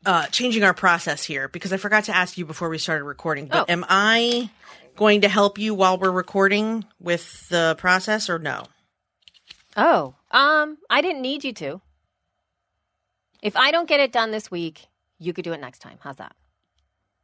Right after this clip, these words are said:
Speaker 1: It's not a test. Okay, so, so let me explain. Okay, so the, so to the audience, Elsie, you know, like, li-, in the last couple weeks, probably since the E-League started, through no fault of her own, you know, she's been, she's had ex-, more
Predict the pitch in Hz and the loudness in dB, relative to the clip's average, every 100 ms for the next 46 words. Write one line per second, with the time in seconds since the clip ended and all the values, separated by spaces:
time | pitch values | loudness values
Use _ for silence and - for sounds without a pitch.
0 | _ _ _ - - 440 508 - - 339 | _ _ _ -16 -4 2 2 0 0 2
1 | - - 156 135 - 262 226 254 - - | 0 -4 -10 -4 -2 2 2 2 0 -2
2 | 294 403 339 - 240 214 156 - 208 196 | 0 0 -2 -4 -4 -2 -4 -2 -4 -4
3 | - 233 226 320 359 190 165 151 139 156 | -4 -4 -2 0 2 2 2 0 -10 -12
4 | - - - _ _ - - - 233 302 | -12 -12 -16 _ _ -20 -20 0 2 2
5 | 381 349 359 320 220 269 269 208 190 185 | 2 0 0 -2 -4 0 4 4 4 0
6 | - - - 202 233 233 _ 226 233 226 | -4 -18 -14 -4 -4 -4 _ -2 2 4
7 | 262 330 349 - 269 311 311 196 208 - | 4 4 0 -2 0 0 2 2 2 0
8 | 254 277 294 247 - - 202 185 175 - | 0 0 -4 -8 -12 -8 -4 -4 -6 -4
9 | 170 139 147 180 202 202 220 233 196 190 | -2 -2 -4 -6 -2 0 0 2 0 0
10 | 214 233 - 160 151 185 226 - - 415 | -2 -6 -4 -4 -6 -8 -12 -20 -6 0
11 | 320 302 294 - 269 254 220 - - - | 2 2 -2 -2 -2 -2 -6 -12 -2 0
12 | 247 240 247 220 233 - 220 226 254 277 | 2 4 2 2 -4 -2 4 4 6 6
13 | 285 285 | 4 2